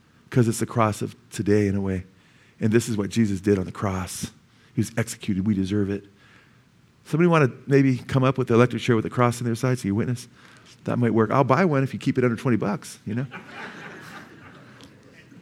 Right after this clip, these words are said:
I'm just thinking out loud, you know, that'd be pretty cool, actually, good wit-, good witness.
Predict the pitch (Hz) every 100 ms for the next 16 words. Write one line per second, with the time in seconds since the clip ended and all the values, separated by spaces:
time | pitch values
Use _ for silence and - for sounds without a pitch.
0 | - - - - - - - - - 117
1 | 127 113 - - 139 - 113 107 110 117
2 | 101 98 101 107 104 98 - 113 101 90
3 | - 123 110 107 113 123 104 127 104 -